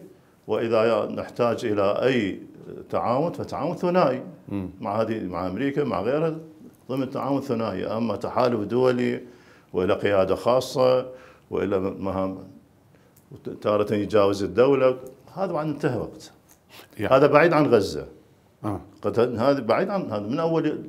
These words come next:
Speaker 1: من قصة الكاظمي، نسينا من راح إلى أمريكا وطلبنا وأعلن هناك أنهم مستشارين، عددهم نزل إلى هالقد، وتشكلت لجان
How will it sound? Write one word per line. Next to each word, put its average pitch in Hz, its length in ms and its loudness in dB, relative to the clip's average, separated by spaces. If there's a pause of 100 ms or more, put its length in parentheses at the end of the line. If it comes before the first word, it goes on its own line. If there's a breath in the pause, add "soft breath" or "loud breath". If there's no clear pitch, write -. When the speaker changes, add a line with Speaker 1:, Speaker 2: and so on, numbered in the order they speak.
(120)
Speaker 1:
من 143 100 -6
قصة - 340 -6
الكاظمي، 127 420 -4
نسينا 143 380 -8
من 127 80 -8
راح 113 180 -6
إلى 101 180 -6
أمريكا 113 440 -6
وطلبنا 101 500 -8
وأعلن 98 480 -4
هناك 101 420 -6
أنهم 95 500 -8
مستشارين، 92 760 -8 (520 loud breath)
عددهم 92 500 -4
نزل 92 280 -4
إلى 92 100 -4
هالقد، 107 580 -2 (480 loud breath)
وتشكلت 104 640 -4
لجان 117 640 2